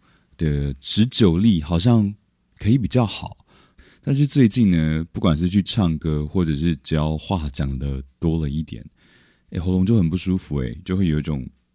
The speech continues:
<clears throat> 就会有一种好像它快要沙哑的感觉，然后声音就没有这么干净，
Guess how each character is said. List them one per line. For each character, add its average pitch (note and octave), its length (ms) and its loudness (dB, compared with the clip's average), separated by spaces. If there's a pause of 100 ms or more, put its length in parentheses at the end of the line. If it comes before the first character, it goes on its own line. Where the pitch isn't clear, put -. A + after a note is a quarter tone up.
(240)
<clears throat> - 1600 -10
就 A2+ 140 0
会 A#2+ 100 4
有 F2 60 6
一 F2 80 4
种 D#2+ 180 0
好 D2 140 -4
像 E2+ 400 -2
它 F#2 160 -6
快 G2 100 -2
要 F2+ 100 2
沙 F2+ 300 -2
哑 D2 220 -4
的 D#2 80 -6
感 C#2 260 -8
觉， A1 260 -10 (280)
然 D2+ 120 -8
后 D2 440 -6
声 E2+ 240 -2
音 D#2+ 120 0
就 D#2 320 -4 (540)
没 F2 160 2
有 E2 100 4
这 E2 140 -2
么 D2 180 -2 (460)
干 D2+ 240 -6
净， D2 260 -6